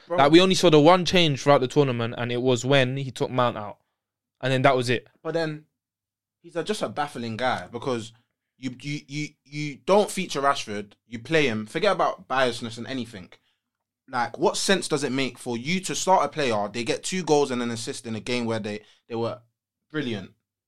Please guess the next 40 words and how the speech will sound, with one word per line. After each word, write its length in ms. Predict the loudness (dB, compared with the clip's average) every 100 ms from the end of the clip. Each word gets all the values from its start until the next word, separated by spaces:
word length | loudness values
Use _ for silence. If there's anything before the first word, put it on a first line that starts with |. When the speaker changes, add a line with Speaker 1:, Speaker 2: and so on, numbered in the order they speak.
| _ -14
Speaker 1:
Yeah? 220 | -12 -12 _ _ _ _ _ _ _ _ _ _ _ _ _ _ _ _ _
Correct 280 | -6 -4 -4
me, 120 | -6
was 140 | -8 -8
that, 100 | -8
it 40 |
was 160 | -8 -8
two 140 | -6
goals 180 | -4 -4
and 100 | -4
an 60 | -8
assist, 260 | -10 -12
no? 240 | -12 -12 -16 _ -10
Speaker 2:
Mm-hmm. 320 | -6 -6 -6 -10 _ _ _ _ _ -4
Speaker 1:
That 140 | -4
happens, 640 | -2 -6 -8 -10 -10 -14 _ _
and 100 | -14
he 40 | -12
doesn't 240 | -12 -12
start 260 | -12 -10 -10
the 60 |
next 200 | -12 -14
game. 320 | -14 -12 -12 -14
Speaker 2:
Mm-hmm. 140 | -16
Speaker 1:
But 120 | -6 0
then 160 | 2
when 160 | 4 2
do 80 | 0
you 60 |
bring 180 | 2 2
him 160 | 4 2
on 100 | 2
in 120 | 2
that 140 | 0 0
next 220 | -6 -6
game 180 | -4 -4
to, 120 | -8
to, 180 | -4 -4 -6 -4
to 120 | -4
fulfill 600 | 0 0 6 6 4 -2